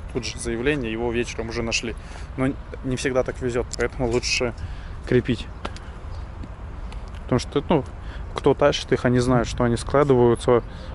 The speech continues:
очень легко. Взяли, утащили, там тем более его сразу же погрузили в машину и увезли.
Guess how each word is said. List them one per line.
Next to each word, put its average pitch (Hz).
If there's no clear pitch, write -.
очень 120
легко. 117
Взяли, 120
утащили, 127
там 120
тем 120
более 123
его 120
сразу 127
же 117
погрузили 120
в 127
машину 131
и 147
увезли. 120